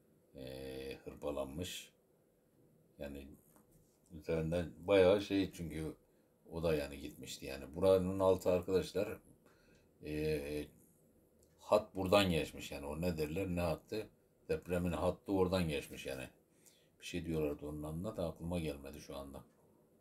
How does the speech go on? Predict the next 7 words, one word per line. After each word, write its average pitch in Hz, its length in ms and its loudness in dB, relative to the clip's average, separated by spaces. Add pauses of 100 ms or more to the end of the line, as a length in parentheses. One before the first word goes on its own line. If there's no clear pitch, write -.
(1160)
Hatta 92 320 2
o, 95 520 2
o 95 180 0
kısım 131 480 -2
hastaneye 95 640 4
gidiyor. 87 440 -2
Hastane, 90 840 -2